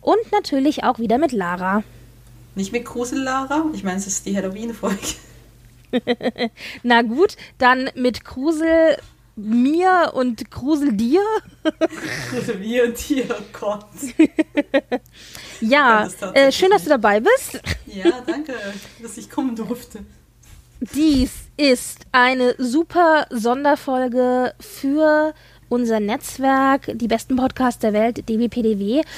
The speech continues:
Speaker 1: Und zwar hört ihr ja immer am Anfang unserer Folgen ein, dieser Podcast ist Teil des Netzwerks D W P D W. Und wir haben sehr viel Spaß, äh, im Netzwerk und auch mit den anderen Podcasts. Und da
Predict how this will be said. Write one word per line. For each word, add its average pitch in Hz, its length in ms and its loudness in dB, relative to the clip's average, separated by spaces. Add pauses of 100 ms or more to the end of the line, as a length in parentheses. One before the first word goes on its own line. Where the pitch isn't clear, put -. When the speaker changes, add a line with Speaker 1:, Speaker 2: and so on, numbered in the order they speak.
(300)
Speaker 1:
Und 247 320 0
zwar 233 580 0
hört 262 220 0
ihr 311 80 4
ja 277 80 4
immer 254 280 0
am 240 120 -2
Anfang 294 340 -2
unserer 277 300 2
Folgen 269 480 -2 (380)
ein, 233 440 2 (380)
dieser 320 220 2
Podcast 233 600 -2
ist 208 200 -6
Teil 269 140 0
des 311 120 -4
Netzwerks 226 580 -4
D 226 160 -4
W 285 160 0
P - 160 -2
D 226 180 0
W. 202 220 0 (520)
Und 247 340 2 (180)
wir 294 200 4
haben 320 200 0
sehr 277 140 0
viel 269 120 -2
Spaß, 233 600 -2
äh, 254 260 2
im 254 80 -2
Netzwerk 262 400 -4
und 233 140 -4
auch 220 100 0
mit 240 180 -6
den 247 120 -4
anderen 240 220 -4
Podcasts. 262 520 -6 (300)
Und 247 360 0
da 269 360 4